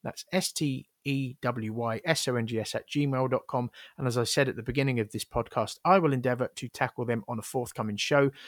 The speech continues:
and give you my objective perspective. And if you'd like to support my music career or merely check out my music, then you can do so via L I N K T R dot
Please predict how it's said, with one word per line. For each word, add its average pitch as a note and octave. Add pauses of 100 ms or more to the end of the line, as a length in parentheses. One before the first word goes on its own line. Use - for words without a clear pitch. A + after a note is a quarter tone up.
(140)
and D#3
give D#3
you D3
my C3+
objective -
perspective. G#3 (360)
And D#3
if D3
you'd C#3
like B2
to -
support -
my A#2
music C3+
career B2+
or A#2+
merely A#2
check -
out G#3+
my G3
music, F#3
then C#3+
you C#3
can C#3
do C3
so B2
via A#2 (380)
L A3
I C3+
N B2+
K B2
T A3+
R C3+ (100)
dot A#2